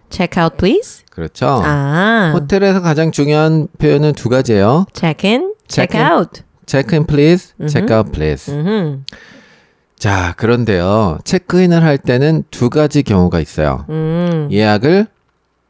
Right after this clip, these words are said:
Speaker 2: 한 경우와
Speaker 1: 아하.
Speaker 2: 예약을 안 한 경우.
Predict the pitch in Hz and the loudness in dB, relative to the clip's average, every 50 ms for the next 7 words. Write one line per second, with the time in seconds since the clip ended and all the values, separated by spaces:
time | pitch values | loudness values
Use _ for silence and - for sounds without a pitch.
0 | _ _ _ _ _ _ _ _ _ _ - - 190 196 190 170 127 92 82 76 | _ _ _ _ _ _ _ _ _ _ -4 0 2 2 2 2 2 0 0 0
1 | 76 71 69 73 73 - - 160 156 151 165 160 151 139 135 135 _ _ - 95 | -2 -4 -6 -8 -12 -6 -4 -2 0 0 0 0 0 -2 -6 -10 _ _ -4 -2
2 | 98 98 98 98 143 180 196 214 214 - _ _ _ _ _ _ _ _ _ _ | 0 0 2 2 2 2 2 2 0 -4 _ _ _ _ _ _ _ _ _ _
3 | _ - - 110 135 160 185 185 185 175 135 90 76 67 55 - | _ -4 -2 0 2 2 2 2 2 2 0 0 -2 -4 -6 -10